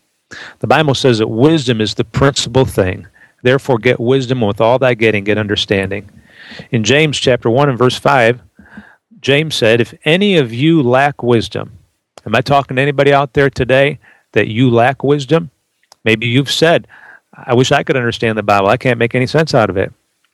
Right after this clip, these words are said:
Or maybe you've heard somebody else that, that, uh, seems to understand the Bible, and you said,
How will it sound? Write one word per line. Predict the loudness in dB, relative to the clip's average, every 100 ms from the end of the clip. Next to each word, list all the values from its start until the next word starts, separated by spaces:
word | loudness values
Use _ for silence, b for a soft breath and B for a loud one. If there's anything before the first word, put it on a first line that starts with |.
| _ _ -4
Or | -2
maybe | 0 2 2
you've | 0
heard | 0 -2
somebody | 0 -2 0 2
else | 0 0
that, | -2 0 0
that, | -2 -2 0
uh, | 0
seems | 0 -2 0
to |
understand | -2 0 0 0
the | 2
Bible, | 2 2 2
and | 0
you | -4
said, | 0 -2